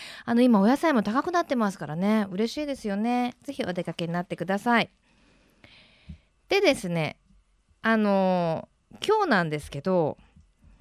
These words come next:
いろいろこの瞬間通信福岡丸かじりもいろんなコーナーがあるんですけど、三つ目のですね、丸かじりネットワークというコーナーで、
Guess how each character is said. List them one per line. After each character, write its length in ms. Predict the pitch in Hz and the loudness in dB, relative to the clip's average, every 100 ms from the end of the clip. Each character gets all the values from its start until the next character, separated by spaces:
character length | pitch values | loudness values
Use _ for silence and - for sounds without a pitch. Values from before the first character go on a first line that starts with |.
| - _ _ _ - | -20 _ _ _ -4
い 80 | |
ろ 140 | 302 359 | 0 2
い 20 | |
ろ 100 | 330 | 2
こ 120 | 320 | 2
の 160 | 302 294 | 2 0
瞬 180 | 302 277 | 0 0
間 180 | 277 | 0
通 200 | 254 269 | 0 -4
信 200 | 233 180 | -2 -2
福 220 | 160 - 202 | -4 0 0
岡 220 | 185 156 | 2 0
丸 180 | 165 170 | 0 0
か 160 | 175 | -2
じ 100 | 170 | -4
り 80 | 160 | -6
も 280 | 156 147 - _ - | -4 -4 -8 _ 0
い 60 | |
ろ 100 | 196 | 4
ん 60 | 254 | 4
な 100 | 311 | 4
コ 140 | 381 | 2
ー 20 | |
ナ 200 | 381 294 | 2 0
ー 20 | 196 | 0
が 100 | 180 | 0
あ 60 | |
る 80 | 185 | 0
ん 80 | 165 | -2
で 80 | 147 | -6
す 100 | - | -10
け 140 | 147 | -2
ど、 260 | 170 156 - _ _ _ _ - - - _ _ _ _ _ _ _ _ _ _ - | 0 0 -2 _ _ _ _ -20 -20 -20 _ _ _ _ _ _ _ _ _ _ 2
三 180 | 240 269 | 2 2
つ 220 | - 415 | -2 -2
目 140 | 440 | 0
の 120 | 415 | 0
で 140 | 214 143 | 0 -2
す 120 | - | -8
ね、 180 | 135 - | -12 -8
丸 220 | 165 214 | -2 0
か 160 | 277 302 | 2 0
じ 160 | 285 285 | 0 -2
り 100 | 285 | 2
ネ 120 | 269 | 2
ッ 20 | |
ト 160 | - 269 | 4 4
ワ 140 | 254 | 4
ー 40 | |
ク 140 | 233 - | 0 -4
と 80 | 170 | -2
い 60 | |
う 80 | 156 | -2
コ 160 | - 175 | 0 0
ー 40 | |
ナ 220 | 165 143 | 0 -2
ー 40 | 143 | 0
で、 340 | 190 165 - | 0 0 -4